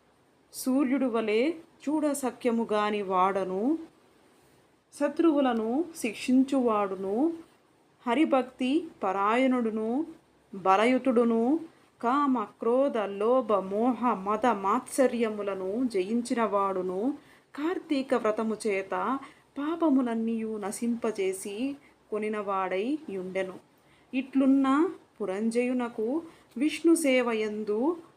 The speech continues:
బుద్ధి జనించి, హరిని ఎట్లు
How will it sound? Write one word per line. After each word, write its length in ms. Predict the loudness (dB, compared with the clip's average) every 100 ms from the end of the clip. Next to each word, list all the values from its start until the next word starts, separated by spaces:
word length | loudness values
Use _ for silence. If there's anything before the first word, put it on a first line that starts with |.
| _ -6
బుద్ధి 320 | -6 0 0
జనించి, 840 | 2 0 0 -4 -6 -6 -4 -4 -6 _ -6
హరిని 480 | 0 4 4 4 0 _ _ _ _ _ _ _ -8
ఎట్లు 640 | -4 -4 2 4 6 6